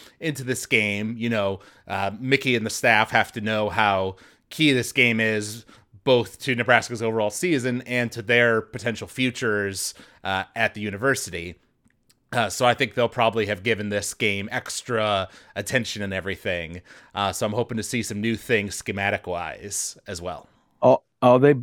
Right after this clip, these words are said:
Speaker 2: yeah, they're, they, they most certainly have to have some new things, both offense and defense, that they haven't shown before on film that they're gonna wanna,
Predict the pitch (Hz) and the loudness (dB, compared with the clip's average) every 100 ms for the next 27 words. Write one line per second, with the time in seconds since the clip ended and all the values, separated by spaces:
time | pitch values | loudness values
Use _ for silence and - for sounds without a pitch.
0 | 123 123 131 107 139 147 - 135 127 135 | -2 6 6 8 6 4 0 -8 -2 2
1 | 147 147 151 151 135 135 - 156 156 135 | 2 2 2 4 4 0 2 -2 0 -2
2 | 120 113 _ _ _ - 135 - 120 123 | -2 -4 _ _ _ 0 0 0 0 4
3 | 127 113 123 127 127 139 127 113 123 123 | 2 0 -2 0 0 -2 -2 0 0 2
4 | 123 120 - 120 - 160 151 123 117 - | 2 4 2 2 0 0 2 4 2 2
5 | 120 110 - _ _ _ _ 127 117 117 | 2 2 -6 _ _ _ _ 6 6 8
6 | 127 120 123 113 - 135 120 107 - 120 | 8 8 6 2 2 4 4 2 -2 -4
7 | 110 107 110 107 135 117 110 _ _ _ | -4 -2 -4 4 6 6 2 _ _ _
8 | - 117 127 120 117 113 113 123 127 123 | -2 4 6 8 8 6 2 2 6 6
9 | 113 | 6